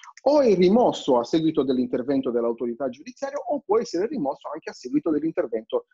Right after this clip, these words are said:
del garante privacy. Per quanto riguarda il primo, eh, del, eh, la prima delle soluzioni, noi abbiamo un germe di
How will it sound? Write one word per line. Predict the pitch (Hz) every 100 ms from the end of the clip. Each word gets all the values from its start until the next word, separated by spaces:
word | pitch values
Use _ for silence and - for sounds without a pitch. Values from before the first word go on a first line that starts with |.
| _
del | - 139 135
garante | 123 117 113 104
privacy. | 92 98 - - - _ -
Per | 220
quanto | 220 330 262
riguarda | 165 156 196 160 143 131 151 156
il | 170 165
primo, | - 262 170 123 110 104 -
eh, | 135 120 113
del, | 120 127 123 123 120
eh, | 120 113 - 135 120 113
la | 123 117
prima | 240 262 139
delle | 120 120
soluzioni, | 131 202 269 - 202 220 214 170 _ -
noi | 226 208
abbiamo | 156 170 214 170 139 135 139 220
un | 233 170 143 123 -
germe | 139 190 185 123 117 123 117
di | 143 202 175